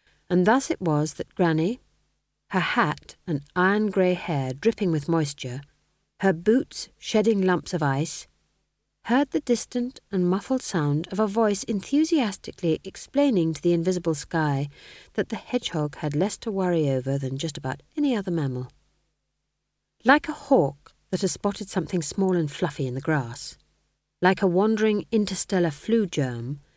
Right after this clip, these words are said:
that has just seen a nice blue planet drifting by, Granny turned the stick and plunged down through the choking billows. "Come on!" she screamed.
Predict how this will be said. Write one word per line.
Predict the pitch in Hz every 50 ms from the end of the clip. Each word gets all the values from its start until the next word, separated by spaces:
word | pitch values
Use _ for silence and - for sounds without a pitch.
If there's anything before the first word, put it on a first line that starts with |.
| _ _ _
that | 139 143
has | 143 135
just | - - 170 165 -
seen | - - 185 170 151
a | 143
nice | 131 131 143 156 156 143 139 -
blue | - _ 147 - 175 170 170 160 156
planet | 143 - - 165 151 147 123 - -
drifting | - 123 113 - - 123 123 123
by, | 123 120 120 117 123 147 - - _ _ _ _ _ _ _ _ _ _ _ _ _
Granny | - 214 226 233 262 254
turned | - - - 247 277 302 302
the | 320
stick | - - - 175 190 - _ _ _ _ _ _ _ _
and | - 151 147 143 - _
plunged | - - 220 226 226 220 214 196 -
down | - 196 165 147 139 135
through | 131 - 165 156
the | 147 147
choking | 147 - - 196 196 - - 196 180
billows. | 160 - 175 151 143 135 127 123 120 - - - _ _ _ _ _ _ _ _ _ _ _ _ _ _ _ _ _ _ _ _ _ _ _ _ _ _ _ _ _ _ _ _ _ _ _
"Come | - 453 440 466 523 539 523 508 523 494 466 453 427 403
on!" | 359 302 269 226 202 196 190 - _ _ _ _ _ _ _ _ _ _ _ _ _ _ _ _ _ _
she | _ - - 139
screamed. | - - - 151 139 135 131 127 127 127 -